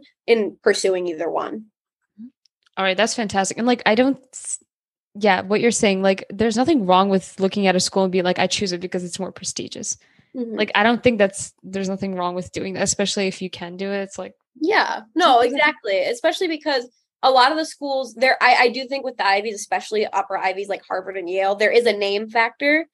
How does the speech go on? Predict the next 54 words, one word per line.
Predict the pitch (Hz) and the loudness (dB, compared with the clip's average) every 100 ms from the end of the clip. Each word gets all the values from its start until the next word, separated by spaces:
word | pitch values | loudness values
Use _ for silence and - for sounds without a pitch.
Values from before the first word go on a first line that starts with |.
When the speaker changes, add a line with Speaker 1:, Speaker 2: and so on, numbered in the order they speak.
| _ - | _ 4
Speaker 1:
where | 233 | 4
you | 202 | 4
can | 220 | -2
Speaker 2:
Mm-hmm. | |
Speaker 1:
say, | 214 202 | -2 2
"Oh, | 226 | 4
I'm | 220 | 4
going | 220 202 | 2 0
to | 185 | 2
Harvard," | 202 208 190 | 2 2 2
and | 196 | -6
people | 202 208 190 | -10 -6 -2
are | 175 190 190 185 202 | 2 2 2 0 2
automatically | 208 196 196 196 | 2 2 -2 -4
like, | 190 | -6
"Oh | 240 | -8
my | 220 | -8
God, | 214 339 233 202 | -4 2 2 2
you're | 208 | 0
going | 220 | 0
to | 196 | -2
Harvard." | 285 339 233 202 208 - - _ - | 2 2 4 0 -2 -10 -20 _ 4
But | 277 - | 6 6
I | 254 240 | 4 4
do | 247 285 240 | 4 6 6
agree | 226 240 233 | 4 2 4
that | 202 - - | 2 2 2
if | 240 | 2
you | 233 | 0
have | 220 190 208 | 0 -2 0
the | 233 | -2
option | 180 175 226 214 | -2 -6 -4 -4
to | |
go | 190 180 | -2 -2
to | 214 | -2
somewhere | 196 185 180 | -4 -4 -2
like | 180 180 - _ - | -2 -2 -4 _ -4
an | 208 | 0
Ivy | 175 196 208 214 | 2 2 0 0
League | 220 214 | 0 2
or | 202 | 2
one | 185 | 2
of | 190 | -2
the | 196 | -4
top | 185 - | -6 -4
universities, | 214 190 190 226 247 262 - - _ | -4 -4 -6 -4 -4 -4 -10 -20 _
they | 254 269 | 4 6
are | 220 214 220 | 6 4 4
considered | 233 220 214 202 | -2 0 0 0
upper | 185 185 196 | -2 -4 -4
universities | 196 196 190 190 190 | -4 -4 -4 -6 -12
because | 190 - - 196 196 190 | -14 -16 -2 2 2 0
they | 175 | -6
have | - 180 | -2 -2